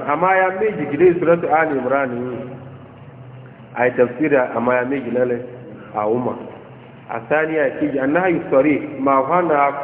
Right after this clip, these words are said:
bukola yìí kpaala jáde kàkíní, an kóni wúlò kí náà kà kàkíní, lọ́wọ́ ìmáṣàkí, ìmáṣàkẹ́ lè túgbó, ìmáṣàkẹ́ ọkọ lẹ́ra,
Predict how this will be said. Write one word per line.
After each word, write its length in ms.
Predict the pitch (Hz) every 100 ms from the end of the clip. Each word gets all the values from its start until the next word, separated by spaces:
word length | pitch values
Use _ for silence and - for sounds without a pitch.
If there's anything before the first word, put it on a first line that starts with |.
| - - - -
bukola 500 | 156 170 139 123 120
yìí 140 | 131 165
kpaala 920 | - - 135 123 120 117 117 117 117
jáde 360 | 113 127 151 156
kàkíní, 520 | 143 120 127 127 127 123 - -
an 200 | - 139 151
kóni 300 | - 165 151
wúlò 260 | 151 156 117
kí 140 | 147
náà 180 | 147 151
kà 140 | 151 117
kàkíní, 400 | 113 113 123 123 120
lọ́wọ́ 360 | 135 175 170 170
ìmáṣàkí, 760 | 170 117 127 - 120 113 - 151 151 - - - - - - -
ìmáṣàkẹ́ 680 | - 127 127 127 113 - 143
lè 140 | 120 113
túgbó, 300 | 131 127 131 127 - - -
ìmáṣàkẹ́ 760 | - 120 139 135 120 120 117 165
ọkọ 280 | 139 127 147
lẹ́ra, 320 | 139 123 123